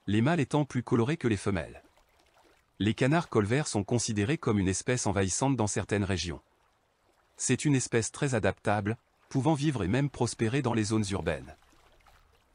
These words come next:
Il cause une grave pollution génétique à la biodiversité de l'Afrique du Sud en se reproduisant avec des canards endémiques. L'hérismature à tête blanche plonge et nage sous l'eau.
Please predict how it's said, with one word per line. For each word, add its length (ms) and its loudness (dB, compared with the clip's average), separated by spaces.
Il 160 0
cause 260 4
une 100 4
grave 320 0
pollution 420 2
génétique 560 0
à 80 2
la 100 2
biodiversité 760 0
de 80 2
l'Afrique 360 -2
du 140 -2
Sud 220 -2
en 100 2
se 140 -2
reproduisant 640 0
avec 240 -2
des 100 0
canards 400 -2
endémiques. 560 -2
L'hérismature 720 2
à 60 2
tête 200 -2
blanche 340 0
plonge 280 0
et 80 2
nage 220 2
sous 160 2
l'eau. 180 0